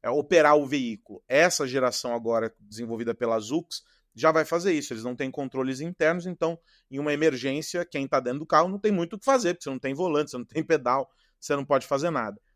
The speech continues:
E aí as discussões começam a ficar, ah, um pouco mais complexas. Lá na Califórnia e nessas outras cidades existe uma condição externa, eh, que, que,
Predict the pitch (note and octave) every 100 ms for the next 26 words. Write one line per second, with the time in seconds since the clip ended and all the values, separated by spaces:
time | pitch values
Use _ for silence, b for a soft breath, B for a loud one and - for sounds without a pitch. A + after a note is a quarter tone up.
0 | _ - D#3+ D3 E3+ D#3+ - - - D3+
1 | - D#3+ C3 - C#3+ D#3 - B2+ B2+ _
2 | _ _ - B2 B2 B2 A#2+ C#3 C#3 C#3
3 | C#3 C3+ - D#3+ - B2 A2 - - -
4 | _ _ _ - F#3 E3+ F3+ F#3 D#3 D3+
5 | D3+ D#3 C#3+ C#3+ D#3+ B2+ A#2 A#2 A#2+ A#2+
6 | A2+ G#2+ A#2 E3 D3+ D#3 F3+ D3 D3 -
7 | D#3 C3+ C#3 C3+ - B2 A#2 A2+ B2+ -
8 | - C#3 C3+ C#3+ C#3+ _ _ _ _ A2+
9 | A2+ A2 _ _ _ _ _ - C3 _
10 | - A#2+ G#2